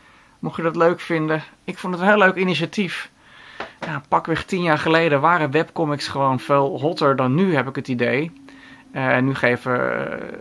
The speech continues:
stripmakers, jonge stripmakers ook gewoon veel meer eigen small press en dat soort dingen uit. En dat ziet er heel professioneel uit. Dus, eh, misschien zijn webcomics ook minder nodig. Ze zijn er natuurlijk wel. Eh, maar ik denk dat mensen nu veel meer webcomics plaatsen op Instagram en dat soort dingen.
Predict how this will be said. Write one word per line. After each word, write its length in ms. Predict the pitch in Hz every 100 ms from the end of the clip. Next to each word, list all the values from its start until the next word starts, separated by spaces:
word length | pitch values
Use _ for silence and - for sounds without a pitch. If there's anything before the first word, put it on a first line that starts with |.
| -
stripmakers, 1000 | - - - - 160 151 139 139 - 127
jonge 260 | 135 156 143
stripmakers 540 | - 147 143 131 135
ook 120 | 135
gewoon 200 | - 135
veel 180 | - 135
meer 180 | 135 131
eigen 520 | - 131 123 139 123
small 260 | - 170 196
press 340 | - 135 127
en 120 | 131
dat 180 | 131 131
soort 140 | - 127
dingen 180 | 123
uit. 200 | 123 165
En 60 | 180
dat 140 | 165
ziet 140 | - 156
er 60 |
heel 140 | 143 147
professioneel 580 | 143 147 139 135 131 127
uit. 340 | 131 160 - - - - - -
Dus, 280 | 139 135 -
eh, 300 | 139 135 139
misschien 280 | 139 160
zijn 180 | 156 151
webcomics 460 | 147 147 151 143 151
ook 80 | 135
minder 320 | 139 139 135
nodig. 360 | 156 147 135
Ze 80 | -
zijn 160 | 180 240
er 60 |
natuurlijk 300 | 202 180 160
wel. 420 | 135 156 190 208 - - - -
Eh, 140 | - 170
maar 300 | 170 165 175
ik 60 |
denk 120 | 185
dat 120 | 180 170
mensen 320 | 180 170 175
nu 100 | 165
veel 240 | - 160
meer 220 | 160 151
webcomics 480 | 151 156 - 143 143
plaatsen 360 | - 143 135 131
op 100 | -
Instagram 600 | 180 185 170 - 135 123
en 80 | 120
dat 180 | 123
soort 160 | - 120
dingen. 300 | 113 -